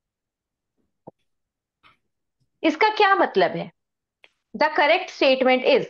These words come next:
the velocity is uniform, distance time graph है, distance time graph, the velocity is uniform, the distance is changing unequal। अच्छा, अगर आपको नहीं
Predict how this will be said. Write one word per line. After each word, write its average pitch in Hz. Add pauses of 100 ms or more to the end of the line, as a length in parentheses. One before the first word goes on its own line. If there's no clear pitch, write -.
(380)
the 254
velocity 226
is 277
uniform, 294 (1900)
distance 311
time 233
graph 185
है, - (1700)
distance 269 (680)
time 208
graph, 220 (560)
the 240
velocity 247
is 285
uniform, 320
the 254
distance 339
is 403
changing 302 (160)
unequal। 359 (300)
अच्छा, 403
अगर 392
आपको 370
नहीं 311